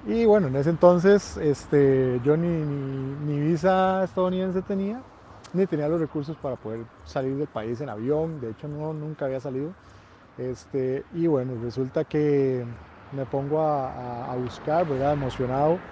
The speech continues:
para ver dónde podía hacer mi primera maratón. Y escojo, este, Panamá en diciembre. Y bueno, resulta que empiezo la preparación, todo bien, ¿verdad? Este,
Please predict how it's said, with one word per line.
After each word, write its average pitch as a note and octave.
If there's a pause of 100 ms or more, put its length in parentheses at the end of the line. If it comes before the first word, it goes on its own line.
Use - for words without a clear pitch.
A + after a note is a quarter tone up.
(380)
para B2
ver B2
dónde D#3
podía C#3+
hacer D3+
mi D#3+
primera D#3+
maratón. F3 (640)
Y D3+
escojo, E3 (340)
este, C3 (100)
Panamá A#2+ (360)
en C3
diciembre. C#3 (1160)
Y G3+
bueno, E3+
resulta C#3
que F3+
empiezo D#3+
la D#3+
preparación, E3
todo D3
bien, F3+
¿verdad? C3 (180)
Este, A#2